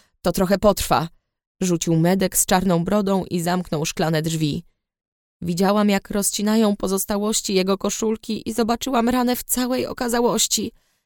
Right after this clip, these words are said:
Zamknęłam oczy i obróciłam się. Dlaczego aż tak ryzykował?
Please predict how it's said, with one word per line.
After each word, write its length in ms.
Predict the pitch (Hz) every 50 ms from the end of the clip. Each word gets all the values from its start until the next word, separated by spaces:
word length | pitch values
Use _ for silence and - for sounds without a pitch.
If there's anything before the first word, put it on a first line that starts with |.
| _ _ _ -
Zamknęłam 520 | 202 202 208 220 - - 240 233 240 240 -
oczy 260 | - 277 262 - 277
i 220 | 262 240 247 262
obróciłam 640 | 262 254 233 - 277 269 - - 302 269 220 202 214
się. 220 | - 233 208 220 - - - _ _ _ _ _ _ -
Dlaczego 420 | 226 277 285 - 370 392 294 349
aż 180 | 330 302 - -
tak 180 | - 302 -
ryzykował? 680 | 302 294 247 302 247 - 294 269 202 226 196 196 214